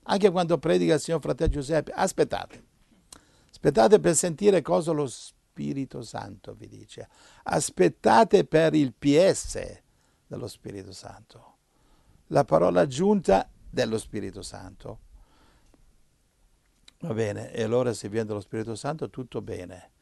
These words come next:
altrimenti non, altrimenti non battete le mani, state zitti. E alla fine andate al predicatore, il predicatore, io ti voglio bene.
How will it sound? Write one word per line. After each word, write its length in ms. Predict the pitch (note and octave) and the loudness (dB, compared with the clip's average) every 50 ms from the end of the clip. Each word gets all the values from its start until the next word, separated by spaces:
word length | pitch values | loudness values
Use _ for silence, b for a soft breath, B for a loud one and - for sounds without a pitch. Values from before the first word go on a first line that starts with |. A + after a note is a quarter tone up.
| b b b b b b b | b b b b b b b
altrimenti 840 | - - B2+ - - C#3+ C#3 C3+ D#3 D#3+ F3+ G3+ F#3 - - A3 | -10 -10 -10 -6 -4 -4 -2 0 0 0 0 0 -2 -2 -2 0
non, 320 | E3+ C#3 D#3+ F#3 F3+ D3+ - | 0 2 0 0 -2 -2 -4
altrimenti 600 | - - - A#2+ A2+ - - A#2+ C3+ D#3 - - | -8 -6 -6 -6 -6 -6 -6 -6 -6 -6 -6 -6
non 120 | A#2 A#2 A2+ | -8 -6 -6
battete 420 | - A2 - - D#3 D#3+ - D3 | -6 -8 -6 -6 -8 -8 -6 -10
le 100 | B2 G#2+ | -12 -12
mani, 300 | F#2+ F#2+ F#2 F#2+ G2 - | -14 -14 -16 -16 -16 -16
state 280 | - - - C#3 - A#2+ A2 | -14 -12 -12 -12 -12 -12 -12
zitti. 460 | - - E3+ D#3+ - - - F2 _ _ b b b b b b b _ | -10 -10 -10 -10 -12 -16 -20 -20 _ _ b b b b b b b _
E 100 | - A#2 | -4 -2
alla 180 | A#2 C3+ C#3+ | -2 0 -2
fine 220 | A#2+ - E3 F3+ F3 | -2 -2 -2 0 0
andate 300 | B2+ A2 C3+ C#3 A#2+ B2 | 0 0 0 -2 -2 -2
al 180 | G#2+ G#2 G2+ | -4 -6 -6
predicatore, 480 | - - A2+ A#2 C#3 D3+ G3 G3+ F3 A#2+ | -6 -8 -8 -6 -6 -4 -2 -2 -2 -2
il 80 | G#2 | -4
predicatore, 420 | - - D3+ D#3+ F3 F#3 D3 B2+ C#3 | -6 -6 -4 -4 -4 -4 -4 -4 -6
io 60 | C#3+ | -4
ti 80 | C#3 B2+ | -4 -4
voglio 300 | G#2+ G#2 G#2+ A2+ C#3 C3+ | -4 -4 -2 -2 -4 -4
bene. 400 | A#2+ F#2+ F#2 G#2 G2+ F#2+ - | -4 -4 -6 -6 -10 -14 -16